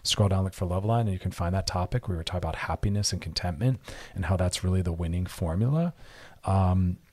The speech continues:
so we're not gonna drop much deeper into that, but really ask yourself, like, what is it that I look around at in my life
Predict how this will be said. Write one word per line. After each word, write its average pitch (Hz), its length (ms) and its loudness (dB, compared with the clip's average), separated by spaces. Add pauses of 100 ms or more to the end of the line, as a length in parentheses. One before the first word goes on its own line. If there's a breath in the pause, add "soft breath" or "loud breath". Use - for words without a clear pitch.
(180)
so - 160 2
we're 123 60 8
not 123 80 6
gonna 120 140 4
drop 98 260 4
much 98 420 0
deeper 98 280 2
into 90 160 -2
that, 95 320 2
but 87 160 0
really 175 340 2
ask 131 240 2
yourself, 110 320 0
like, 92 140 0
what 110 180 4
is 151 140 0
it 160 200 0 (260 loud breath)
that 104 260 2
I 98 180 2
look 98 300 0
around 95 500 0
at 85 420 -2
in 104 120 -2
my 92 120 2
life 90 560 -2